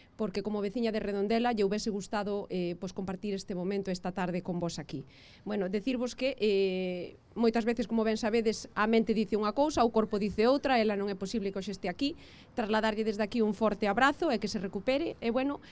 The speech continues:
collo eu hoxe aquí o seu testigo. Eh, bueno, decirvos, eh, que, como ben sabedes, este faladoiro, eh, pretende poñer en valor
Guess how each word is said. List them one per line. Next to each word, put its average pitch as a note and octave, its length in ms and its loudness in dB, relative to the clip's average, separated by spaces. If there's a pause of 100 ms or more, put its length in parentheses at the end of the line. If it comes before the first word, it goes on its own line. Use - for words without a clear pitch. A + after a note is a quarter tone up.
(140)
collo B3+ 240 4
eu B3 80 4
hoxe B3+ 240 0
aquí C#4 320 0
o G#3 180 -2
seu G3+ 240 -2
testigo. C#4+ 560 -2 (460)
Eh, F#3 480 -2
bueno, A3+ 240 0
decirvos, C#4 500 -2
eh, F#3+ 600 -2 (320)
que, G#3+ 160 -2
como G#3 160 -2
ben A#3 160 0
sabedes, C4 400 -4
este G#3 240 -6
faladoiro, G3 560 2 (320)
eh, F#3 480 0
pretende A#3 400 2
poñer A3+ 320 2
en G#3+ 80 -2
valor A#3+ 400 2